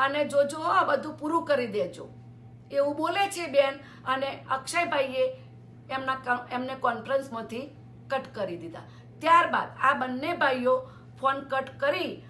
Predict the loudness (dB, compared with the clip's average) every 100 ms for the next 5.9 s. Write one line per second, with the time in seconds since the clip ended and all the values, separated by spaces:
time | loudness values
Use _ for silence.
0 | -8 -4 -4 -2 2 2 0 -2 -2 -4
1 | -10 -10 -8 -6 -2 0 0 0 0 0
2 | -2 -6 -6 -6 -2 0 0 -2 -2 -4
3 | -2 -2 -6 -12 -4 -2 0 -2 -6 -6
4 | -6 -6 -6 -6 -4 -4 -4 2 2 2
5 | -6 -6 -6 -16 -12 -8 -2 -2 -2